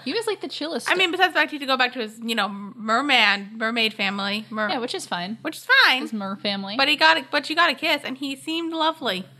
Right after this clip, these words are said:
Speaker 1: Yeah, I know. But <laughs> so this, this Gabe fella, he is a puppeteer, and so he's at the library. He's basically giving, like, a little,
Speaker 2: Kid
Speaker 1: uh,
Speaker 2: show.
Speaker 1: educational show for children,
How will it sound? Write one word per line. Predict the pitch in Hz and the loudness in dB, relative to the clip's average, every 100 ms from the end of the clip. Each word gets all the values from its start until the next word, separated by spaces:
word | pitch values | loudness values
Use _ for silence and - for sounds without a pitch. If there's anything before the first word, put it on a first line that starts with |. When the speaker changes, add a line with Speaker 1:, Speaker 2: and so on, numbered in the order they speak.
| - - _ | -20 -20 _
Speaker 1:
Yeah, | 240 269 185 - - - - | -10 -10 -10 -14 -20 -20 -14
I | 226 | -10
know. | 214 254 - - - - - - | -6 -6 -6 -12 -20 -16 -16 -2
But | 254 262 220 | 0 2 -2
<laughs> | 226 | -6
so | - 247 | -4 -2
this, | 247 254 | -2 -8
this | - 269 | -10 -10
Gabe | - 277 254 | -6 -6 -2
fella, | 220 208 | -2 -2
he | 220 | -4
is | 233 | -4
a | 208 220 | -4 -4
puppeteer, | 226 254 247 208 190 233 - - - | -6 -6 -10 -8 -8 -10 -16 -20 -10
and | 208 | -8
so | - 220 | -4 -4
he's | 220 214 | -4 -6
at | 214 208 214 - | 0 0 -2 -6
the | 214 208 | -4 -4
library. | 180 196 208 202 196 185 | -2 -2 -2 -2 -4 -6
He's | 196 | -10
basically | 196 190 - 185 | -6 -8 -8 -10
giving, | 180 170 | -8 -8
like, | 175 190 | -10 -10
a | 170 | -8
little, | 180 170 156 - - | -4 -2 -4 -10 -10
Speaker 2:
Kid | - - | 0 0
Speaker 1:
uh, | |
Speaker 2:
show. | - 226 | 4 2
Speaker 1:
educational | 233 - 233 - 220 208 208 - - - | 2 -4 -6 -4 -4 -4 -8 -18 -20 -20
show | - 208 185 | -6 -4 -4
for | 180 175 | -6 -8
children, | - - - 127 196 | -6 -8 -8 -8 -8